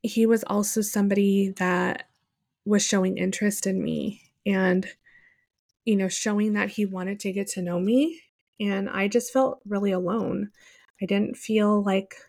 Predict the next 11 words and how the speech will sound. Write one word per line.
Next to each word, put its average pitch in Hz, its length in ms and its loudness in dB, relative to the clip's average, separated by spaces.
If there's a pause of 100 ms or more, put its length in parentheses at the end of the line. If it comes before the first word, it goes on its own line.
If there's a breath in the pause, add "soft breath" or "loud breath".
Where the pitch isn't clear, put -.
(140)
my 196 120 0
friends 190 340 0
understood 196 480 0
what 185 100 2
I 180 80 0
was 185 140 -4
going 185 280 -4
through. 226 440 -2 (680 soft breath)
I 196 80 0
didn't 202 280 0
feel 196 600 -2